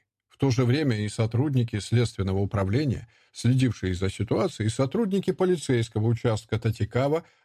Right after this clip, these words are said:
охранявшие мой дом – могли вздохнуть спокойно. Я с радостью отправился в командировку в Германию.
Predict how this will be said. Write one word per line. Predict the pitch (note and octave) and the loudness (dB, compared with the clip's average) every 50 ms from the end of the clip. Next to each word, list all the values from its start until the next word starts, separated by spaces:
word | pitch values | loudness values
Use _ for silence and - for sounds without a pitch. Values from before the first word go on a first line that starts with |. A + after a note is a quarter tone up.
| _ | _
охранявшие | - G#2+ G#2 - B2 B2 B2 B2+ G2+ F2+ - - F2 E2+ | -6 -6 -2 0 0 2 2 0 -2 -2 -6 -6 -4 -2
мой | F2 G2+ A#2+ A#2+ | 0 2 2 2
дом – | A#2+ D#3+ A3 G#3+ D#3+ - _ _ _ _ _ - | 2 2 0 -2 -4 -8 _ _ _ _ _ -4
могли | G2+ G#2+ C#3+ C3+ F3+ B3 | -2 0 2 2 2 2
вздохнуть | C4 G3+ D#3 D#3 D#3+ - - E3 E3+ C#3+ | 0 0 0 0 0 0 0 -2 -2 -2
спокойно. | - - B2 A#2+ A#2 - F#2+ D2 - - - - _ _ _ _ _ _ _ _ _ - | -2 -2 -2 -2 -2 -2 -4 -6 -6 -10 -16 -20 _ _ _ _ _ _ _ _ _ 0
Я | F#2+ G2 B2 D3 | 2 2 2 2
с | C3 - | 0 0
радостью | - F3 A3 A3 F#3+ F#3 - - F3+ D#3+ | 0 0 0 2 0 -2 0 0 0 0
отправился | C3+ A#2 C#3 D3+ D#3+ D#3 C#3 B2+ - C3+ | 0 0 0 0 0 2 0 0 0 -2
в | A#2+ - | -2 0
командировку | - A2+ A#2 A#2 A#2 G#2+ G#2+ C3 F3+ - - - A#2+ | 0 0 2 2 2 2 2 0 -2 -2 0 0 0
в | A#2 | 2
Германию. | G#2+ A#2 A#2 A2+ G2+ F2 D#2 C2+ C2+ - - | 2 2 0 0 -2 -2 -4 -8 -12 -18 -20